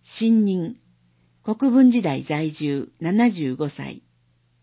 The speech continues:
補充員、石井信之、新任。国分寺台在住、七十三歳。北村義重、新任。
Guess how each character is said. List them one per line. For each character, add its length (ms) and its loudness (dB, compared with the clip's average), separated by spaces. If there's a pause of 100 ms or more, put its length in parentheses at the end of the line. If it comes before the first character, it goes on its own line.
(680)
補 200 2
充 320 2
員、 400 -4 (560)
石 500 0
井 80 4
信 400 2
之、 280 -12 (340)
新 400 0
任。 360 -4 (520)
国 100 -2 (160)
分 240 6
寺 100 -4
台 220 -4
在 280 -4
住、 400 -6 (120)
七 320 2
十 220 -4
三 300 -6
歳。 340 -16 (1200)
北 260 0
村 260 4
義 140 2
重、 560 -10 (320)
新 400 0
任。 320 -4